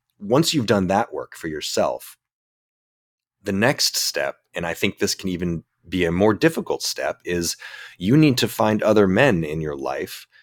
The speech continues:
with whom you can have those conversations. It's, it's great to have those conversations with women. I, I think it really is great, but, like, I think to an extent, the people who are going to understand that challenge the best, and the people who are going to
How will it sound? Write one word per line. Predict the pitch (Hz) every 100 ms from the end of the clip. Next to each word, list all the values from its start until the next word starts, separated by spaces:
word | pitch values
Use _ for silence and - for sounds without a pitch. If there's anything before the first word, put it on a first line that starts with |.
| _ _ _ _ -
with | 85 117
whom | - 110
you | 110
can | 107 95
have | 101 104
those | 104 107
conversations. | - 107 104 - 120 123 65 65 - - - -
It's, | - 107
it's | - 101 -
great | 90 107 156
to | 120
have | 113
those | 107
conversations | - 104 98 95 98 92
with | 90
women. | 92 98 104 -
I, | 80 -
I | 80
think | - 92
it | 78
really | 95 92 90
is | 90
great, | - 87 92 _
but, | - -
like, | 85 82 - _ _ _ _ _ _ -
I | 92
think | 147 170
to | 170
an | 135
extent, | 104 - - 127 104 82 - - _ _ _ _ _
the | - 92
people | - 131 131
who | 104 117
are | 98
going | 104 101 107 101
to | - 101 95 -
understand | 98 101 95 - - 90 98 95 90
that | 87 -
challenge | - 92 92 92 87 80
the | -
best, | 73 92 85 - -
and | 80
the |
people | - -
who | 98
are | 90
going | 82 87 85
to | - 82 78